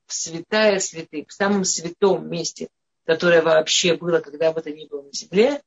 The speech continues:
стояли, там внутри находились мужчина и женщина, которые ногами стояли на Торе. То есть, которые осознавали, то, то есть самое святое вообще, что получается есть в нашем мире,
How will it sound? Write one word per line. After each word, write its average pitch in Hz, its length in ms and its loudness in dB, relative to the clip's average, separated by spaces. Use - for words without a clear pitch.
стояли, 165 840 0
там 175 260 0
внутри 160 420 -2
находились 160 580 -2
мужчина 165 540 -4
и 143 40 -8
женщина, 254 560 0
которые 165 340 -2
ногами 220 460 2
стояли 170 460 -2
на 151 160 -6
Торе. 139 280 -4
То 170 80 -2
есть, 165 160 -4
которые 165 680 2
осознавали, 185 920 0
то, 165 260 -8
то - 100 -14
есть - 120 -10
самое 233 300 2
святое 180 680 2
вообще, 160 340 -4
что - 180 -8
получается 160 600 -6
есть 160 200 -14
в - 20 -20
нашем 160 340 -6
мире, 247 260 2